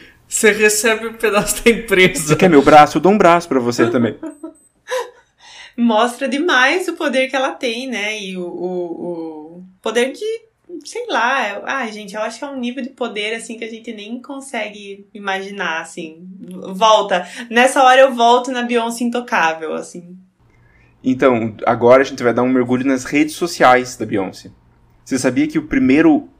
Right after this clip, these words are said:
Speaker 2: user dela no Instagram não era arroba Beyoncé? Era Betty B. Bey Malvadinha. <laughs> E, e o primeiro post dela foi em apoio à reeleição do Barack Obama.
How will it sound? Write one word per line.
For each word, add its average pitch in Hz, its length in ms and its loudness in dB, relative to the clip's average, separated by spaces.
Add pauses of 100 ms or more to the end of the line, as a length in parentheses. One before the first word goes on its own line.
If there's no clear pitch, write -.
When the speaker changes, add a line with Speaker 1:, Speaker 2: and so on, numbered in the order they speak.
(300)
Speaker 2:
user 131 440 0
dela 107 360 2
no 117 140 -2
Instagram 117 440 -2
não 123 240 0
era 127 180 2
arroba 113 240 -2
Beyoncé? 110 500 -6 (500)
Era 117 240 4
Betty 127 500 2
B. 110 400 -8 (1160)
Bey 113 600 -2 (600)
Malvadinha. 120 760 -2 (200)
<laughs> - 1040 -2 (200)
E, 135 280 -4
e 151 40 6
o 147 80 2
primeiro 147 460 6
post 175 360 4
dela 135 360 8
foi 135 520 0 (120)
em 139 160 0
apoio 147 420 4
à 156 60 2
reeleição 156 580 0
do 156 80 -4
Barack 151 300 0
Obama. 107 360 -4